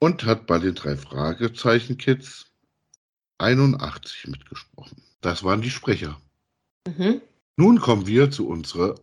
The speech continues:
Speaker 1: E-Mail-Adresse.
Speaker 2: Die lautet hörs Punkt dir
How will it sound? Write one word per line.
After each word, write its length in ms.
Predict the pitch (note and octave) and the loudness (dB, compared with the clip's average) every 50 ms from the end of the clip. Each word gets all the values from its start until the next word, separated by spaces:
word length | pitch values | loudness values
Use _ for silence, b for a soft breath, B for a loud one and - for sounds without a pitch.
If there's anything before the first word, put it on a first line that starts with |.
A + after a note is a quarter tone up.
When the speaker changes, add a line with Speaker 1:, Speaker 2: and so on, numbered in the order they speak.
| _ _ _ _ _ - | _ _ _ _ _ -4
Speaker 1:
E-Mail-Adresse. 720 | D#3+ G#3 A3 A#2+ F2+ A#1 C#2 - - D2 C#2 C#2 - - - _ _ _ _ _ _ _ _ - | -2 0 0 -2 -2 -4 -8 -8 -8 -10 -8 -10 -12 -14 -16 _ _ _ _ _ _ _ _ -4
Speaker 2:
Die 100 | B3 C#4 | -2 2
lautet 640 | C4+ G#3+ F#3+ F#3 F#3 F#3 C#4 - A#3+ - - - G3+ F#3 _ _ - | 4 6 6 6 4 0 -4 -8 -10 -10 -12 -18 -20 -20 _ _ 0
hörs 580 | A3+ B3 C4+ C#4+ D#4 D4 - - - - _ _ _ _ _ | 2 4 4 4 2 0 -4 -12 -20 -20 _ _ _ _ _
Punkt 640 | - A#3 A#3 A#3+ A#3+ A#3+ A#3 A#3 - - - _ _ G#3 | -8 -6 -4 -4 -4 -4 -6 -10 -16 -20 -20 _ _ -8
dir 480 | G#3+ G#3+ G#3+ G#3+ G#3 G3+ G3+ G#3 G#3 | -4 0 0 2 2 2 2 2 0